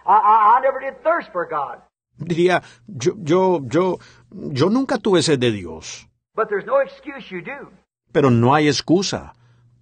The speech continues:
Speaker 2: Usted la tiene.
Speaker 1: You'll make it somewhat.
Speaker 2: Usted lo hará de alguna manera.
Speaker 1: You might make it your wife, you might make it your car.
Speaker 2: Podría ser de ella a su esposa, podría hacerla su auto.
Speaker 1: You might make it something else.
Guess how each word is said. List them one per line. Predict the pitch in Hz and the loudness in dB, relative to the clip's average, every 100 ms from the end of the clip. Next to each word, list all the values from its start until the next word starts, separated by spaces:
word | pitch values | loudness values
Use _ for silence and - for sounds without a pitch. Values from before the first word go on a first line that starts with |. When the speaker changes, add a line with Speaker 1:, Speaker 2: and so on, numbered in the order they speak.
| _ | _
Speaker 2:
Usted | - - - 170 | -20 -16 -6 -4
la | 175 123 | -2 -4
tiene. | 110 95 82 71 _ _ _ _ | -6 -10 -10 -18 _ _ _ _
Speaker 1:
You'll | 196 254 | -8 -4
make | 277 277 | -4 -6
it | 240 | -6
somewhat. | 294 294 160 147 _ _ - | -4 -4 -6 -12 _ _ -4
Speaker 2:
Usted | 147 - 185 233 254 202 - _ | -4 0 0 0 -2 -12 -16 _
lo | 175 | 2
hará | 175 175 | 4 4
de | 156 180 | 4 0
alguna | 156 127 233 226 214 | 0 -6 -4 -2 0
manera. | 180 143 120 95 78 - _ _ - | 0 0 -2 -2 -10 -16 _ _ -14
Speaker 1:
You | 214 | -6
might | 220 220 | -6 -4
make | 220 247 | -6 -6
it | - | -6
your | 240 240 | -4 0
wife, | 277 254 214 | 0 0 -4
you | 220 | -4
might | 220 220 | -4 -2
make | 226 240 | -6 -8
it | 240 | -10
your | 240 | -10
car. | - 269 233 - - - _ _ _ | 2 4 4 0 -8 -20 _ _ _
Speaker 2:
Podría | - 151 180 190 | -4 0 4 4
ser | 185 160 | 4 4
de | 151 131 151 | 4 4 4
ella | 147 127 95 90 | 2 0 0 -2
a | 147 | -2
su | - | 0
esposa, | 113 - 160 185 110 - - | -6 0 0 0 -4 -10 0
podría | 143 139 156 170 147 113 110 | 2 4 4 4 4 2 0
hacerla | 123 - 151 143 | 0 2 2 2
su | - 117 | 2 2
auto. | 131 190 190 90 - _ _ _ | 4 2 -2 -8 -8 _ _ _
Speaker 1:
You | 185 214 | -12 -8
might | 233 233 | -8 -4
make | 240 247 | -6 -6
it | |
something | 240 254 262 269 | -8 -8 -8 -6
else. | 233 | -6